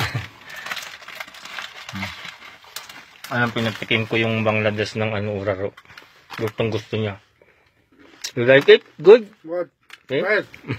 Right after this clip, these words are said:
Speaker 1: <laughs> Ayan, no. Ka-, sa tagal ng panahon na ito,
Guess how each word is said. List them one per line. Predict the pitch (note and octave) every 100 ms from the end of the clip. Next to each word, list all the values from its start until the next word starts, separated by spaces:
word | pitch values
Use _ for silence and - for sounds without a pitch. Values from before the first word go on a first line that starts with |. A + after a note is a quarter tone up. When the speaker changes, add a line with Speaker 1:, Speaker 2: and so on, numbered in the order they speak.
| - G#3+ F3+ F3 -
Speaker 1:
<laughs> | - - - - - - - A2+
Ayan, | G#2+ G#2
no. | G2 F#2 - - _ - - - _ _ _ _ _ _ - _ - - _ -
Ka-, | - - -
sa | A#2
tagal | A2+ G#2 G#2+
ng | G#2+ G2+
panahon | G#2 G#2 G2+ G#2 G#2 G#2
na |
ito, | G2+ - C3+